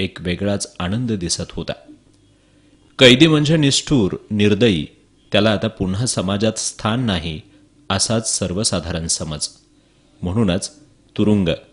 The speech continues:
गुन्हा केलेल्यांना समाजापासून वेगळं ठेवण्याची जागा असंही समजलं जातं. जास्तीत जास्त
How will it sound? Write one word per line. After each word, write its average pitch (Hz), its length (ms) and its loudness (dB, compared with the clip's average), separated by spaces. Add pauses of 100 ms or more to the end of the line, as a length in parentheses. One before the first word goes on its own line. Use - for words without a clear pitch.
(500)
गुन्हा 127 260 6
केलेल्यांना 131 600 2
समाजापासून 120 840 2
वेगळं 95 360 2
ठेवण्याची 120 480 -2
जागा 90 400 -2 (460)
असंही 110 420 0
समजलं 87 440 -4
जातं. 78 260 -6 (1000)
जास्तीत 110 440 4
जास्त 113 300 2